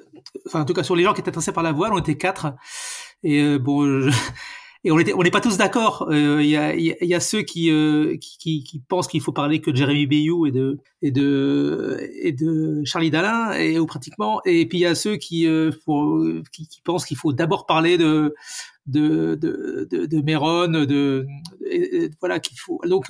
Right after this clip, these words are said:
c'est, c'est une espèce de grand écart et, euh,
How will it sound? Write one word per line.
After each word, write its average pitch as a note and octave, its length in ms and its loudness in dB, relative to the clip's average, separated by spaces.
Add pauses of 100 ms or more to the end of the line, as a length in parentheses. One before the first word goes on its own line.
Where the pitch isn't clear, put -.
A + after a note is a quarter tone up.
c'est, - 220 -2
c'est - 220 -4
une F#3 40 0
espèce F#3 240 -2
de F3+ 80 4
grand G#3 300 0
écart F#3+ 480 -2 (520)
et, D#3 360 2
euh, D#3 240 2